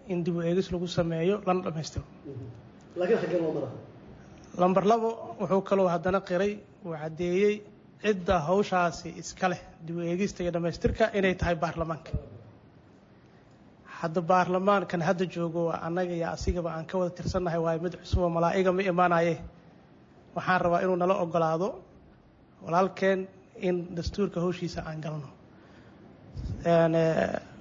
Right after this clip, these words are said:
Speaker 1: walaalkay soo sheegay Doctor Liibaan ahna ustaadkayga, runtii wuxuu sheegay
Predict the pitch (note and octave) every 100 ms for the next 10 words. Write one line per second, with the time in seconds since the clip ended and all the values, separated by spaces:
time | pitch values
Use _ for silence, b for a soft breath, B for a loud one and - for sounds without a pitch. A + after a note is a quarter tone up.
0 | - - F#3 F#3+ F#3+ - F#3 F3+ E3+ E3
1 | - F3+ D#3+ F3 F#3+ F#3+ F#3+ - - -
2 | - - F3+ E3 D#3 D3+ - F#3+ F3+ F#3
3 | F3+ F3+ - - - - - - - -
4 | - - - - F3+ F3 F#3+ F#3 F3 F3+
5 | F3 D#3+ D#3 D#3 E3+